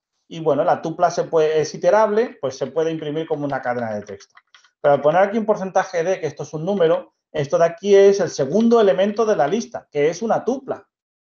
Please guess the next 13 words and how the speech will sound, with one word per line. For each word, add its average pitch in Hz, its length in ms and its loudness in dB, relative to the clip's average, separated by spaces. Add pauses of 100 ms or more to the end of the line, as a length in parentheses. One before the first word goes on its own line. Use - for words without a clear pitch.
(920)
Y 160 200 -2
aquí 139 280 0
ya 135 140 2
ha - 20 0
fallado. 104 540 -10 (800)
Pues, 151 160 0
¿qué 196 140 2
tengo 214 280 2
que 208 80 2
hacer? - 540 -2 (100)
Tengo 180 340 -4
que 196 280 2
desenvolver 135 1200 -2